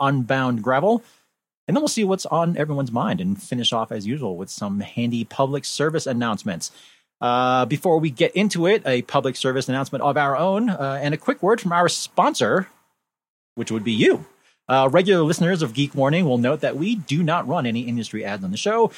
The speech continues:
and that's because this show is funded directly by our listeners. Monthly memberships start at just eleven ninety-nine, or you can save a bunch of money by going with an annual plan that gets you full access to everything on the site,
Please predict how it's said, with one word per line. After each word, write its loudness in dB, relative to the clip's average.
and -2
that's -2
because 0
this 2
show 2
is -4
funded -2
directly 0
by -2
our -2
listeners. -4
Monthly 0
memberships -2
start -2
at -6
just -8
eleven -2
ninety-nine, -2
or -4
you -4
can -4
save -6
a -4
bunch -2
of -6
money 0
by -2
going -4
with -4
an -4
annual 2
plan -2
that -10
gets -6
you -8
full -2
access -4
to -14
everything -8
on -8
the -10
site, 0